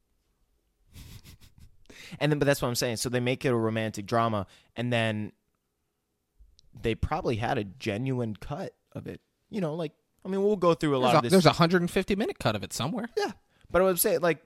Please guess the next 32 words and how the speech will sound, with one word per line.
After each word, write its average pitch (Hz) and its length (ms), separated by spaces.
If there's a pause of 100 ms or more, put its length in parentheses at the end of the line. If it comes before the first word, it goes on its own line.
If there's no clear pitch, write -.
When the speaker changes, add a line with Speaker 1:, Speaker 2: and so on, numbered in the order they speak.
Speaker 1:
you 185 100
know, 113 100
when 139 200
I 139 60
mean 143 280
genuine 139 400
too, 139 280
like, 110 240 (300)
the 127 100
scenes 143 580
probably 131 260
made, 120 800 (160)
you 123 100
know, 104 140
they 110 180
probably 117 260
correlated 107 520
together 101 300
better, 98 280
like, 98 200
between 98 320
all 98 80
the, 98 140 (260)
the 135 60
mood. 120 100
Speaker 2:
Made 110 720 (260)
sense? - 760
Speaker 1:
Yeah. - 200 (680)
Yeah. - 200
<laughs> - 60 (760)
And 160 120
then 170 240